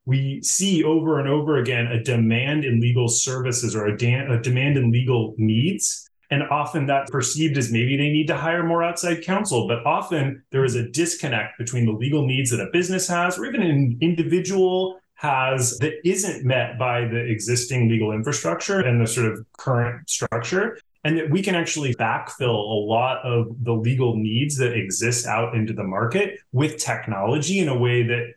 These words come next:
sort of tops that up and, and essentially gives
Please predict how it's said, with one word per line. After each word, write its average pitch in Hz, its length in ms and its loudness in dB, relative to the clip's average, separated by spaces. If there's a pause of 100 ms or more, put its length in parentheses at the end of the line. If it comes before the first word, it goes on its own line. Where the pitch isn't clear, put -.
(120)
sort 135 140 -6
of 120 100 -10
tops 147 480 -4
that 117 340 0
up 127 260 -2
and, 117 220 0
and 120 320 2
essentially 139 580 0
gives 127 640 0